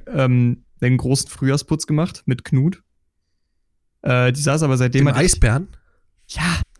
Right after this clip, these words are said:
Speaker 2: So.
Speaker 1: Wir wollen die Eisbären sehen. Äh, aber
Speaker 2: Oh, oh, oh, oh.
Speaker 1: seitdem hatte ich tatsächlich nichts mehr zum Putzen in der Hand, außer mein, sieht man den eigentlich? Ich glaub, man sieht den.
Speaker 2: <laughs> Sieht man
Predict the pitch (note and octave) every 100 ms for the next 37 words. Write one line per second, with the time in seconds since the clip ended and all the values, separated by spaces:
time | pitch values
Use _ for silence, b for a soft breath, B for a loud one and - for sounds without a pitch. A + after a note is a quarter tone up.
0 | _ - - G2 C3+ D#3 D#3+ C#3 D3+ E3
1 | - - D#3 D#3 D3 E3 B2+ - B B
2 | B - C3+ - C#3+ C#3+ C3+ - A2 A2
3 | A2 A2 C3+ C#3 C3+ C#3 D#3 E3 E3 D3+
4 | A#2+ C3 A#2+ B2+ C#3+ D3+ D3+ B2+ C#3 -
5 | - B2+ C#3 C#3+ D3 - _ _ F#3+ B2
6 | - - E3+ D3+ C3 D3+ - B2+ B2+ B2+
7 | C#3 - B2+ B2 B2+ B2 B2 B2 A#2+ A#2+
8 | _ _ - - C3+ C#3+ C#3+ D3 D3 D3
9 | D3 C#3+ - _ _ B2+ A#2 A#2 A#2 D#3+
10 | A#2+ A#2 - - E4 B3+ B3+ A#3+